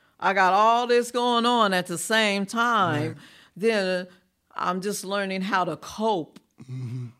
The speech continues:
Speaker 1: Not really address the spirit behind it,
Speaker 2: Yeah.
Speaker 1: because I wanna say, "Well, don't take all of that.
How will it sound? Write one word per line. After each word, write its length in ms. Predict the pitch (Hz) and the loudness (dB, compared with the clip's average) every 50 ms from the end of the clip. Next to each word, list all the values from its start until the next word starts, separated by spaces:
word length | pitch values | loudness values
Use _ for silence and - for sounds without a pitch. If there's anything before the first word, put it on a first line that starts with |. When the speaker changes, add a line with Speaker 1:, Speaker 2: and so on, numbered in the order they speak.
| _ _ | _ _
Speaker 1:
Not 260 | - 196 226 247 - 277 | -4 -2 0 0 0 2
really 320 | 294 294 294 277 269 262 | 2 2 2 2 2 2
address 500 | 240 214 190 220 233 240 240 233 233 - | 2 0 2 0 2 2 2 0 -2 -6
the 140 | - 180 175 | -6 -6 -6
spirit 420 | - - - 247 240 214 190 160 139 | -6 -8 -8 -2 -2 -2 -2 -2 -2
behind 640 | 160 156 156 147 175 202 226 247 254 240 214 170 151 | -4 -6 -4 0 2 2 4 4 2 2 0 -2 -2
it, 320 | 139 139 120 - - _ | -2 -4 -4 -6 -10 _
Speaker 2:
Yeah. 500 | _ _ _ _ _ _ _ _ _ - | _ _ _ _ _ _ _ _ _ -8
Speaker 1:
because 360 | 180 165 117 196 175 180 175 | -6 -2 2 2 2 2 2
I 60 | 190 175 | 0 -2
wanna 320 | 180 185 185 180 175 170 | -2 -2 -2 -2 -2 -4
say, 220 | 170 - 175 156 | -4 -2 -2 -2
"Well, 340 | 151 156 190 202 220 240 247 | 0 0 2 2 2 2 2
don't 240 | 226 196 175 175 156 | 0 -2 -4 -4 -6
take 220 | - 160 147 139 | -6 -6 -6 -4
all 220 | 151 139 139 135 139 | -2 -2 -2 -2 -4
of 80 | 139 135 | -6 -6
that. 420 | 135 139 139 139 139 139 139 143 | -6 -6 -6 -6 -6 -6 -8 -12